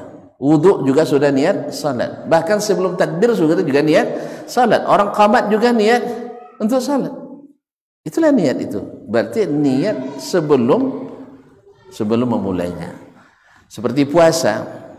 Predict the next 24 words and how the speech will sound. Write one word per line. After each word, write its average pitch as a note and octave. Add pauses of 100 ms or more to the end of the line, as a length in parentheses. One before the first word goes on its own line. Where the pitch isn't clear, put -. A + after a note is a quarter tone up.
(320)
Puasa, G#2+
Bapak A2+
nanti G#2
bulan G2
puasa. F#2+
Niatnya C3
kapan? C#3+ (420)
Setelah B2+
puasa G3
atau - (720)
sebelumnya? F3 (640)
Makanya E3
tak C3
sah -
puasa C#3
kita B2+ (680)
di A2+
Ramadan D3+ (760)
kecuali A2
di A#2+
malam F2+
hari. F2 (920)
Daripada G#2+
nanti G2+